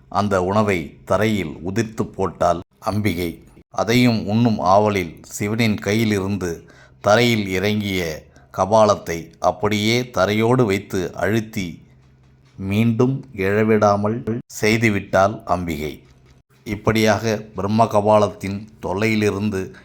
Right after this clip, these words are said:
சிவபெருமானை விடுவித்து விட்டாலும், கபாலத்தை காலால் அழுத்தி செயலிழக்கச் செய்துவிட்டதால், அம்பிகை அவரது இயல்பை துறந்து உக்கிரமான தேவியானாள். அங்காளியாய், அங்காளம்மனாய் அமர்ந்திருந்த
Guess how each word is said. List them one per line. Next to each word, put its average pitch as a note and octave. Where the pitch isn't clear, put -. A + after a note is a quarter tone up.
சிவபெருமானை G#2
விடுவித்து G2+
விட்டாலும், F2
கபாலத்தை A2+
காலால் G#2+
அழுத்தி G2+
செயலிழக்கச் A2
செய்துவிட்டதால், F#2+
அம்பிகை G2
அவரது F2+
இயல்பை G#2
துறந்து F#2
உக்கிரமான G2
தேவியானாள். E2
அங்காளியாய், G#2
அங்காளம்மனாய் G2+
அமர்ந்திருந்த F#2